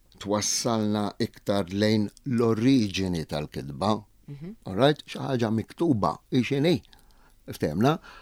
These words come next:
Speaker 1: Aħna nistgħu ngħidu illi dawk illi, eh, eh, eh, n-nies bikrin primittivi li kienu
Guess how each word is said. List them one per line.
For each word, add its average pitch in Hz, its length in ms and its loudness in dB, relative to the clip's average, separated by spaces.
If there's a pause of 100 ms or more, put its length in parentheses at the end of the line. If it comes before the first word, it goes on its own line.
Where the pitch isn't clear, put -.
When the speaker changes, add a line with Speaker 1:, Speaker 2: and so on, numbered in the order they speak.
(120)
Speaker 1:
Aħna 110 380 2
nistgħu 107 440 6
ngħidu 127 400 6 (440)
illi 104 580 6
dawk 104 420 4
illi, 98 540 4 (300)
eh, 90 640 2
eh, 98 320 0 (480)
eh, - 120 -2 (140)
n-nies 117 800 10
bikrin 101 880 6
primittivi 101 800 4
li 92 100 0
kienu 101 480 4